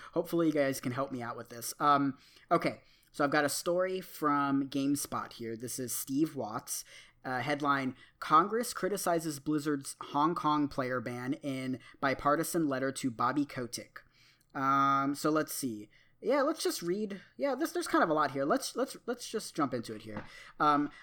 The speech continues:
Blizzard's controversial decision to punish a professional Hearthstone player for expressing support for Hong Kong protests in a post-match interview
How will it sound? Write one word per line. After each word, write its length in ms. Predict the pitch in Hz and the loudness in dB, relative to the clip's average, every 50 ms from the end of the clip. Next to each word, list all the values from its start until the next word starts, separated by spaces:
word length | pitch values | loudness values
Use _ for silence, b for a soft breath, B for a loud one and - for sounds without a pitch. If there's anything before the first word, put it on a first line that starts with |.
| B B | B B
Blizzard's 400 | 170 196 226 - 320 311 - - | 4 4 4 4 2 2 2 4
controversial 560 | - 196 202 202 220 190 185 180 - 202 185 | 4 4 4 4 2 0 0 0 0 0 0
decision 420 | 175 156 - 156 147 139 147 143 | 0 0 0 0 0 2 2 0
to 100 | 143 143 | 0 0
punish 400 | 135 - - 165 160 214 214 - | -4 -2 -2 -2 -2 -2 -2 -2
a 80 | 160 143 | -4 -2
professional 600 | - 147 131 - - 147 151 - - 196 190 175 | 0 -2 -2 -2 -2 -4 -4 -2 -2 -2 0 0
Hearthstone 560 | 151 - 147 143 143 - - - 147 135 127 | 0 2 2 2 2 0 -2 -2 -2 0 0
player 400 | 120 - - 127 120 120 120 123 | -2 -4 -4 -4 -4 -2 -2 -4
for 300 | 120 - - 135 131 131 | -4 -4 -2 0 0 0
expressing 580 | 131 - 139 - - - 151 151 147 - 170 175 | 0 -2 -4 -6 -4 -2 -2 0 0 0 -2 -2
support 480 | 170 - 139 - - 147 143 139 - - | -2 -4 -4 -2 -2 0 0 -2 -2 -2
for 140 | 135 120 | -2 -2
Hong 260 | - - 127 135 147 147 | -2 0 0 0 0 0
Kong 300 | - - 156 147 139 131 | 0 -2 0 0 -2 0
protests 520 | - 147 143 139 - 135 127 123 - - B B B B B B | 0 0 0 0 0 -4 -6 -4 -6 -8 B B B B B B
in 100 | 139 135 | 0 0
a 80 | 120 | 0
post-match 760 | 120 - - 185 185 175 175 - - 147 139 139 139 - - | -2 0 2 2 4 2 2 0 0 0 2 0 -2 -2 -2
interview 500 | - 165 202 170 143 127 117 117 123 123 | -2 0 2 2 0 0 -2 -4 -6 -8